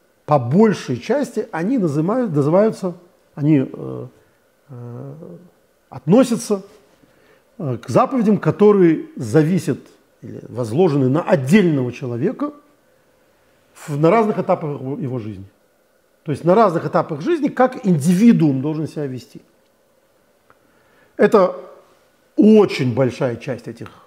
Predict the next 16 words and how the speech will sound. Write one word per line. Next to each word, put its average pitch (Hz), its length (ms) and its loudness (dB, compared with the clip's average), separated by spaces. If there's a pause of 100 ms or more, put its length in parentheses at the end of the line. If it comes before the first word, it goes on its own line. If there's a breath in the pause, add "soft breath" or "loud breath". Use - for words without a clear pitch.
(100)
заповедей. 123 440 -10
Это 156 100 -2
его 143 140 4
интимная 143 420 -2
жизнь, 101 340 -12 (760)
это 135 220 -12
его 117 220 -8
семейная 117 560 -6
жизнь. 139 300 -12 (2000 soft breath)
Э, 147 400 4 (220)
многие 208 440 6
заповеди 123 600 0 (100)
относятся - 560 -2
к - 140 -18
его 117 220 -8
общественным 151 800 -2